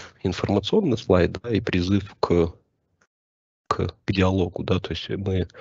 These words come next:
а, о их разнице, о нюансах, о сходствах, различиях, плюсах и минусах достаточно глубоко знаем. Прошли очень много проектов, внедрений, тестирований, пилотирований и так далее, поэтому тут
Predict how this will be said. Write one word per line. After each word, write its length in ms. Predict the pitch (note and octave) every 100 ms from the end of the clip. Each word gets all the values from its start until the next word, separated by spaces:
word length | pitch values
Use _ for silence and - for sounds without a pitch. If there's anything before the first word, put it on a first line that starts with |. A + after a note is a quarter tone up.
| - - - -
а, 400 | A2+ G2 F#2+ F2+ -
о 160 | F#2+
их 200 | F#2 -
разнице, 600 | F#2 F#2 F#2 F2 - F2+
о 180 | F2+ F2+
нюансах, 640 | F2+ F#2 F2+ - F2+ -
о 380 | - A2+ E2 -
сходствах, 500 | - G2 F2+ - -
различиях, 560 | - F2 F#2 - F#2 -
плюсах 380 | G2+ F2+ - F#2+
и 40 |
минусах 520 | F#2 F2+ F#2 F#2+ - -
достаточно 520 | F#2+ - F#2+ - F#2+
глубоко 400 | F#2+ G2 G2+ A2
знаем. 340 | C#3 G#3 - - - - - - - -
Прошли 280 | - - G#2+
очень 220 | F#2 G2
много 220 | F#2+ F#2
проектов, 520 | A2 C3 - B2+ -
внедрений, 840 | E2+ F2 F2 A2+ B2+ A#2+ G#2+ F#2 F#2+ -
тестирований, 720 | F2+ - B2 A#2 G#2+ G#2 F2+
пилотирований 720 | - F#2+ - - G#2+ F#2+ F2
и 40 |
так 180 | - A2
далее, 280 | C#3 D3+ -
поэтому 540 | - A2 F2+ F2+ F#2 -
тут 320 | G#2 -